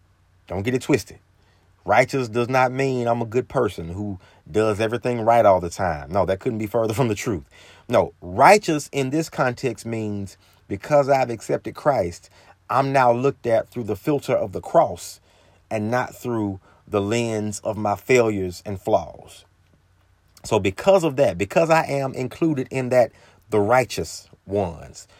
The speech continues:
I know that I'm gonna come out of this corona crisis much better than when I went in, because Daddy ain't gonna leave me hanging. So again,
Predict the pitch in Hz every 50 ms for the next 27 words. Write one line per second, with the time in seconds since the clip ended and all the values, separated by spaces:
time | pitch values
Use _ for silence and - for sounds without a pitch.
0 | _ _ _ _ _ _ _ _ _ _ _ _ _ _ _ _ - 165 151 165
1 | 165 151 135 139 135 113 90 78 73 - _ _ _ _ _ _ - - 110 127
2 | 135 135 127 - - 131 127 120 120 113 127 120 - - 120 123 127 127 123 120
3 | - 139 131 127 - - 95 90 - - _ - 87 92 95 110 135 131 123 -
4 | 107 107 104 90 80 80 80 - _ _ _ _ _ _ - 107 104 98 101 101
5 | 101 98 95 95 98 92 92 92 85 78 73 71 73 73 - - 101 95 - 110
6 | 98 87 82 82 87 120 131 143 139 127 113 107 - - 117 117 95 95 104 107
7 | 104 101 104 117 117 107 95 98 101 101 98 104 113 107 90 85 - - _ _
8 | _ _ _ _ _ _ _ _ _ _ _ _ _ _ _ _ _ _ _ _
9 | _ _ _ _ _ _ - - - 117 120 123 123 131 120 95 80